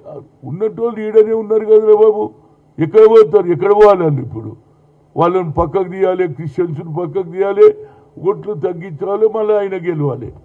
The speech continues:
ఇది దీని గురించి రాజీవ్ గాంధీ ఎప్పటి నుంచో పోరాడుతున్నాడు, ఇప్పుడు సు-, రాహుల్ గాంధీ పోరాడుతున్నాడు. అరే మంచి పనులు చెయ్యా బాబు, నీకు మూడు సార్లు అవకాశం ఇచ్చినావు, ప్రజలకు ఉపయోగ పనులు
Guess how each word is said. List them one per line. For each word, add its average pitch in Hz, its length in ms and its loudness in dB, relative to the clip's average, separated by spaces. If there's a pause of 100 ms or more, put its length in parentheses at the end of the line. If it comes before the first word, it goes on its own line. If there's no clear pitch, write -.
(420)
ఇది 170 420 -12 (340)
దీని 180 260 -6
గురించి 196 400 -8
రాజీవ్ 185 520 -2
గాంధీ 190 220 -2
ఎప్పటి 185 340 0
నుంచో 196 420 2 (240)
పోరాడుతున్నాడు, 180 680 0
ఇప్పుడు 160 200 -6
సు-, 135 260 -10
రాహుల్ 175 340 0
గాంధీ 196 220 -6
పోరాడుతున్నాడు. 160 920 -4 (560)
అరే - 140 -6
మంచి 156 400 -8
పనులు 214 440 0
చెయ్యా 208 360 4
బాబు, 185 520 -4 (320)
నీకు 165 160 -8
మూడు 190 260 -6
సార్లు 196 380 2
అవకాశం 196 520 0
ఇచ్చినావు, 170 460 -4 (680)
ప్రజలకు 202 460 4
ఉపయోగ 214 420 6
పనులు 208 360 2